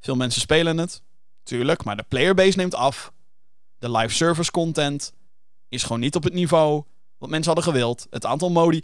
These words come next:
Gewoon, er zijn heel veel elementen aan Halo in. De, de, de, de co-op, er zit geen fucking campaign co-op in.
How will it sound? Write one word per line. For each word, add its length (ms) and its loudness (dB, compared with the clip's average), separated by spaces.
Gewoon, 240 4
er 80 0
zijn 140 4
heel 220 6
veel 100 4
elementen 440 2
aan 100 0
Halo 240 4
in. 100 -4
De, 120 -6
de, 160 2
de, 160 2
de 180 4
co-op, 500 8
er 80 4
zit 140 0
geen 120 0
fucking 320 0
campaign 380 2
co-op 360 6
in. 340 2